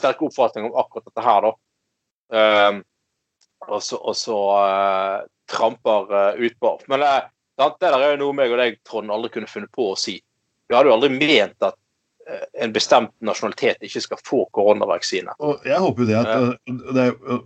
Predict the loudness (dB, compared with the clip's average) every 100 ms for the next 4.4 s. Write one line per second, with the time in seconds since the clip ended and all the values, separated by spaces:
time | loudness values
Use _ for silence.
0 | -4 -2 0 0 -2 -4 -6 -6 -2 -2
1 | 0 0 2 2 0 -2 -2 0 0 0
2 | -2 0 -4 -2 -4 -4 -8 -12 -6 -6
3 | -2 0 -2 -2 -2 0 0 0 0 -2
4 | -2 2 2